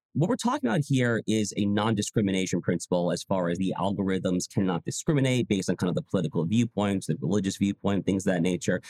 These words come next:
You can't be nuked from your account for having dissenting viewpoints. Given the sta-, <laughs> given the status quo, given what we're facing right now, especially in the aftermath of this, you know, really revealing email, uh, chain that,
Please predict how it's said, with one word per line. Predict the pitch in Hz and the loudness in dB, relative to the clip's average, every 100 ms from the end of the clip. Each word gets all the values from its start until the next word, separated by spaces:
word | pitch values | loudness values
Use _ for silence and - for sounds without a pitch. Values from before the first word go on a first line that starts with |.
| - - | -20 -4
You | 104 | -2
can't | - 113 90 | 2 0 2
be | 80 | 2
nuked | 85 98 - | 2 2 0
from | - 90 | -2 0
your | 78 | 0
account | 60 - 107 104 | -2 -2 0 0
for | - | 0
having | 98 95 95 | -2 0 0
dissenting | 90 - 95 92 90 | -2 -2 0 0 0
viewpoints. | 92 - 98 131 - - - _ - | -2 0 -2 -2 -8 -20 -20 _ 0
Given | 135 240 302 185 - _ _ - | 2 4 4 2 -2 _ _ -4
the | 113 | -2
sta-, | - 104 131 | 0 -2 -2
<laughs> | 143 | 0
given | 160 196 | 2 2
the | |
status | - 151 123 - | 0 0 0 -2
quo, | 110 131 | 0 0
given | 117 117 110 | 2 2 2
what | 110 | 2
we're | 101 | 0
facing | - 107 110 107 | 0 0 2 2
right | 92 87 | 2 0
now, | 87 107 | 0 -2
especially | - - 107 - 95 | -2 -4 -2 0 0
in | |
the | 90 | 0
aftermath | 87 - 101 95 104 | -2 -2 -2 0 0
of | 90 85 | -2 0
this, | 85 - - | -2 -4 -4
you | 95 | -2
know, | 76 | 0
really | 85 95 90 - _ 53 - | 0 0 -2 -4 _ -10 -4
revealing | 90 87 95 90 90 76 | -2 0 2 2 2 2
email, | 90 98 95 98 - - - _ _ _ - | 2 2 0 -2 -6 -20 -20 _ _ _ -2
uh, | 104 98 | -2 0
chain | - 123 131 | 0 2 4
that, | 104 | 2